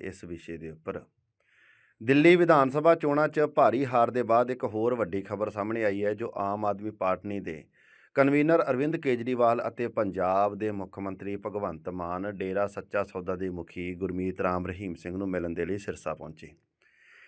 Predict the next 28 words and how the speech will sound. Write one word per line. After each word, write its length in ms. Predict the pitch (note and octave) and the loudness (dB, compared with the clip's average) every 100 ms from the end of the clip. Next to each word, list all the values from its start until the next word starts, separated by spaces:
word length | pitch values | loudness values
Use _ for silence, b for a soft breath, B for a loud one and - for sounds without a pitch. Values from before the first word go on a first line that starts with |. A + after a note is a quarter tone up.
| b | b
ਇਹ 140 | - E3 | 8 10
ਮੀਟਿੰਗ 340 | E3+ E3+ F3+ | 10 10 8
ਗੁਪਤ 360 | F3 C#3+ D3 - | 6 6 4 4
ਰੱਖਣ 280 | E3 D#3+ D#3+ | 4 4 2
ਦੀ 140 | D#3+ | 2
ਕੋਸ਼ਿਸ਼ 380 | D#3 B2 D#3 C3+ | 2 -2 -2 -6
ਕੀਤੀ 320 | C3+ C3 C#3 | -6 0 0
ਗਈ, 120 | C3+ C#3 | 2 2
ਪਰ 180 | C#3 | 2
ਜਿਵੇਂ 300 | A#2+ A2 B2+ C3+ | 2 2 2 0
ਹੀ 140 | C3+ | 0
ਦੋਵਾਂ 320 | A2 A#2 C#3 - | 0 2 2 2
ਆਗੂਆਂ 380 | A2 G2+ A2+ A#2 | 0 0 0 0
ਦੀ 140 | A2 | 0
ਗੱਡੀ 360 | G2+ F#2 A2 G#2 | -2 -2 -2 -2
ਡੇਰੇ 320 | F#2+ G2+ G#2 A2+ | -2 0 0 0
ਦੇ 120 | A#2+ | 0
ਮੁੱਖ 280 | G2+ G#2 A2+ | -2 -2 -2
ਦੁਆਰ 300 | G#2+ G2 F#2 | 2 2 2
'ਤੇ 180 | F#2+ F#2 | -2 -2
ਆਈ 340 | E2+ G2 F2+ | -2 -2 -4
ਤਾਂ 120 | F#2 | -6
ਸੋਸ਼ਲ 360 | F#2 G2 G2 G#2 | -6 -6 -6 -4
ਮੀਡੀਆ 320 | G2 G2+ G2 | -4 -2 -4
'ਤੇ 180 | - F#2+ | -4 -10
ਖਬਰ 280 | - D#2+ D2+ | -8 -10 -10
ਫੈਲ 260 | C#2 C2+ | -14 -14
ਗਈ। 160 | C2+ | -16